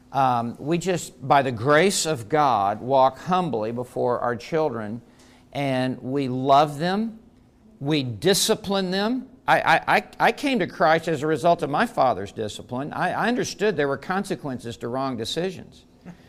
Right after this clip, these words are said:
I, I, I, painful consequences to wrong decisions. And that, the gospel made a whole lot of sense to me,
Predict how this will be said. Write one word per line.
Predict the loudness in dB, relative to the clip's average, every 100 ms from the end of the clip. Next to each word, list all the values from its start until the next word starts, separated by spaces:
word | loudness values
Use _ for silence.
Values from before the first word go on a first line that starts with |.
| _ 2
I, | 4
I, | 6 4 4 4 2
I, | -2
painful | 0 0 2 -2
consequences | -4 -6 -6 -10 -12 -14 -18 -20 -8
to | -4
wrong | 0 -2 -2
decisions. | -6 -6 -8 -12 -20 -20 -20 -20 -20 -20 -20 -6
And | -2 0 4
that, | 2 0 -2
the | 4
gospel | 6 6 4 2
made | 4 4
a |
whole | 6 6
lot | 6 2
of | 0
sense | -6 -8 -10
to | -10
me, | -12 -14